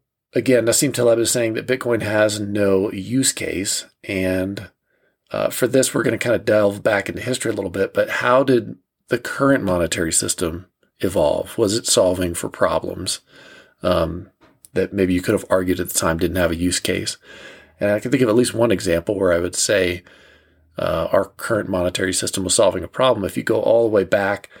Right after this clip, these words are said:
you know, to the very early days of banking, you have the, uh, Rothschilds, uh, and families like that, and, and they provided a service, m-, you know, many services. One of those would have been,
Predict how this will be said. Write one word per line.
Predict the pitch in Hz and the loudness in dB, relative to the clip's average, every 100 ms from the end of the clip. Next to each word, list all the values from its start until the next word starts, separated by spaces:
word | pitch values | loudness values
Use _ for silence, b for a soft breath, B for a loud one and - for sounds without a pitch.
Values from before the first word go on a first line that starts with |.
| B B B B | B B B B
you | 110 | -6
know, | |
to | 95 | -2
the | 98 | 2
very | 95 98 | 2 2
early | 113 107 98 | 2 2 2
days | 90 92 95 | 2 2 2
of | 92 - | -2 0
banking, | 101 104 104 78 78 90 - _ _ _ _ _ - | 0 0 -4 -6 -6 -8 -14 _ _ _ _ _ -8
you | 117 | -6
have | - 98 98 | -2 -2 -2
the, | 101 92 | 0 2
uh, | 87 87 - | 2 0 0
Rothschilds, | 113 107 107 - 95 85 107 - - b b b b b - | 2 2 0 0 2 2 0 -6 -16 b b b b b -4
uh, | 98 92 - | -2 -2 -2
and | 92 | -6
families | 90 104 98 92 | 0 0 2 0
like | 98 87 - | 0 0 2
that, | 107 98 - - | 4 4 0 -6
and, | 104 101 - | -10 -12 -10
and | 107 98 | -8 -6
they | |
provided | 95 110 95 95 92 | -6 0 2 2 0
a | |
service, | 95 - 180 117 110 113 117 | 0 4 4 2 0 0 -4
m-, | 110 - _ _ - | -8 -10 _ _ -8
you | 110 | -6
know, | |
many | 95 123 110 | 2 2 2
services. | - 98 85 107 113 | 2 0 -2 -4 -2
One | 113 123 | 2 4
of | 110 | 4
those | 92 92 95 | 4 2 0
would | 92 | -2
have | 87 | 2
been, | 95 95 98 | 2 2 -2